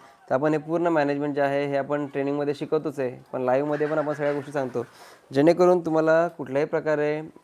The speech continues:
अ, अ, गोष्टी ज्या आहेत, ह्या तुमच्यापर्यंत पूर्ण पोचता आल्या पाहिजेत. दुसरी गोष्ट मी सांगितली होती की बांबू बघा,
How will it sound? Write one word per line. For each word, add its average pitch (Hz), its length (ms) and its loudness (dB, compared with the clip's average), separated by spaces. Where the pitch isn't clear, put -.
अ, - 60 -8
अ, 123 400 -2
गोष्टी 123 320 -6
ज्या 131 120 -2
आहेत, 113 180 -2
ह्या 131 920 4
तुमच्यापर्यंत 131 460 -4
पूर्ण 139 320 -4
पोचता 127 440 2
आल्या 120 140 2
पाहिजेत. 113 280 0
दुसरी 139 220 -2
गोष्ट 165 220 2
मी 165 100 2
सांगितली 160 280 2
होती 147 180 4
की 147 80 -2
बांबू 139 320 2
बघा, 123 300 2